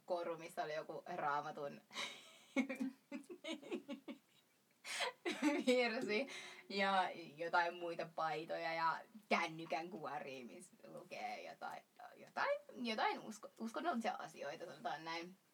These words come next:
Ja tota, sitten mä tietenkin aloin sitten, tota, ö, mainostaa Facebookissa näitä. Mut se, mitä mä huomasin, oli, että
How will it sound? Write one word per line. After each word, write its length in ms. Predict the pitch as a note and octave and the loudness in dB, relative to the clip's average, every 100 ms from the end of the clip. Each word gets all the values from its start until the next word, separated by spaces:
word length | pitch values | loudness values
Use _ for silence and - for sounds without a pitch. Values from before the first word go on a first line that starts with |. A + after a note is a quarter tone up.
| _ _ _ - - - - | _ _ _ -20 -20 -10 0
Ja 200 | G#3+ F#3+ | 6 6
tota, 480 | F#3+ F#3+ F#3 F#3+ F#3 - _ _ _ - - - _ _ _ _ _ _ _ _ _ | 6 4 6 6 6 2 _ _ _ -20 -20 -20 _ _ _ _ _ _ _ _ _
sitten 720 | G#3 C#4 E4 - B3 A#3 A3 - - - - | -2 -2 2 6 8 8 4 2 -4 -4 0
mä 160 | G#3 | 2
tietenkin 840 | G3 G#3+ F#3+ F#3 G3 F#3 F3+ F3+ F3 - _ _ _ | 4 4 4 2 0 0 2 2 -2 -6 _ _ _
aloin 360 | G3+ G3 E3 F3 | 4 6 4 0
sitten, 360 | A#3 - B3+ A#3+ - _ _ _ _ - - _ _ _ _ _ _ - | -2 4 6 6 0 _ _ _ _ -16 -16 _ _ _ _ _ _ -2
tota, 380 | G3+ G3 F#3+ F#3 A3+ - _ - - | 0 4 4 4 2 -16 _ -12 2
ö, 340 | F#3 F3+ F3+ | 4 6 4
mainostaa 480 | F#3 G#3 F#3+ F#3 F3 | 6 6 6 2 2
Facebookissa 560 | F#3+ B3 B3 C4+ - C#4+ | 4 2 2 -2 0 4
näitä. 340 | C4 C4 C#4+ - - - - _ _ _ _ _ | 6 6 4 0 -18 -20 -20 _ _ _ _ _
Mut 140 | - A3+ | 0 6
se, 100 | C#4+ | 6
mitä 180 | D4+ C#4 | 6 4
mä 100 | B3 | 6
huomasin, 460 | B3+ A#3 G3 G3 | 6 4 2 2
oli, 160 | F3+ F3+ | 2 2
että 160 | F3+ | 2